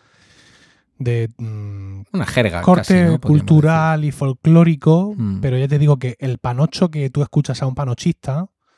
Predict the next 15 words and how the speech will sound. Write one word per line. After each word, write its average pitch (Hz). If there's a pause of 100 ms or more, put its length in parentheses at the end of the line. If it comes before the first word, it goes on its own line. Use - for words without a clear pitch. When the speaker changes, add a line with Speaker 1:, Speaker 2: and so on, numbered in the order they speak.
(320)
Speaker 1:
eh, 101 (480)
subido 123
a -
su 135
escenario, 131 (460)
eso 131
no 131
es -
algo 123
que 113
se -
hable 107
por 98
ningún 95
lado. 110